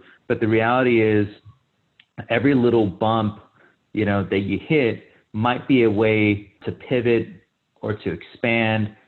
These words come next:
You know, they're, they're little sprints that you, that you might hit, but you're building on each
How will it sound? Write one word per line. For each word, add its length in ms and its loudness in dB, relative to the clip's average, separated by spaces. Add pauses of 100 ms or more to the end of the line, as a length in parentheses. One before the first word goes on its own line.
(120)
You 120 -2
know, 140 -2
they're, 280 -2
they're 140 0
little 320 0 (180)
sprints 440 -4 (680)
that 200 -2
you, 460 -2 (140)
that 140 -4
you 100 -4
might 240 -4
hit, 380 -2 (240)
but 100 0
you're 120 2
building 440 0
on 160 0
each 240 -4